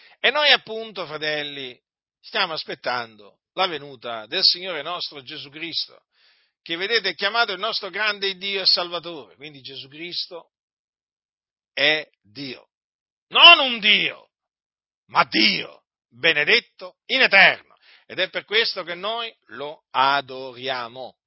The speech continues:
Adorare Gesù non è peccato. Mm? Attenzione a quelli che vi dicono che Gesù, che Gesù è una creatura,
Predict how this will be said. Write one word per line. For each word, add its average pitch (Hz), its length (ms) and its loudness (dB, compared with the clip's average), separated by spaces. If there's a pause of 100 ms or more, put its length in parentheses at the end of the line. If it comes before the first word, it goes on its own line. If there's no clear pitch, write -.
(680)
Adorare 147 500 0
Gesù 143 320 -12
non 147 180 -12
è 147 160 -6
peccato. - 640 -20 (340)
Mm? 247 400 -8 (360)
Attenzione 190 600 0
a 180 40 -6
quelli 180 220 -6
che 165 100 -8
vi 170 120 -4
dicono 170 280 -4
che 147 140 -4
Gesù, 160 420 -8 (840)
che 180 180 -2
Gesù 190 260 -4
è 208 40 -2
una 196 200 0
creatura, 202 1160 -4